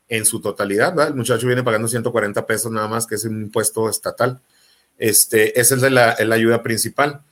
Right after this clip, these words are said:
Eh, y de ahí tenemos, pues, ya todo la, el apoyo académico que se les brinda a los muchachos de asesorías,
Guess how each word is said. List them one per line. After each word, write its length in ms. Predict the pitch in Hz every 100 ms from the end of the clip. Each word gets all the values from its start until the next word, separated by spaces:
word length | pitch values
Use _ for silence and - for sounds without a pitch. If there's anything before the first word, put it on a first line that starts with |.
| _ _ _ _
Eh, 760 | 120 117 117 117 117 113 113 113 _ _ - -
y 120 | 139
de 100 | 131
ahí 280 | 127 143 175
tenemos, 400 | 165 127 131 131
pues, 140 | 117
ya 140 | 117 113
todo 140 | 131
la, 180 | 131 127
el 120 | 127
apoyo 680 | 110 - 113 135 135 123 113
académico 560 | 107 113 110 120 131 123
que 60 |
se 120 | 107
les 100 | 104
brinda 240 | 104 113 123
a 20 |
los 100 | 120
muchachos 480 | 110 131 123 - 120
de 80 | 113
asesorías, 800 | 104 98 107 127 123 120 -